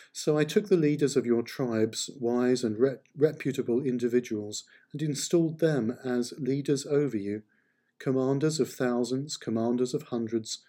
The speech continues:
commanders of fifties, commanders of tens, and officials throughout your tribes.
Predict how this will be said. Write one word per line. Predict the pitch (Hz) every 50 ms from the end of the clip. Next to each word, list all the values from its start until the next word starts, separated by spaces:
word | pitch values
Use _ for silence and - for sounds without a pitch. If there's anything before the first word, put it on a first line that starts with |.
| _ _
commanders | - - 117 117 113 113 117 120 123 123 123
of | 143 135
fifties, | - - 165 156 160 - - 104 101 101 - - _ _ _ _ _
commanders | - - 160 156 143 135 131 123 123 127
of | 139 123
tens, | - - - 135 123 110 107 104 107 104 - - _ _ _ _ _ _ _ _ _ _ _ -
and | 170 160 170
officials | 175 160 - - 120 - - - 110 104 101 - - - _ _ _ _ _ _
throughout | - - 117 117 120 117 120 120 - -
your | 117 104 101
tribes. | - - - 143 127 123 113 107 107 - - - -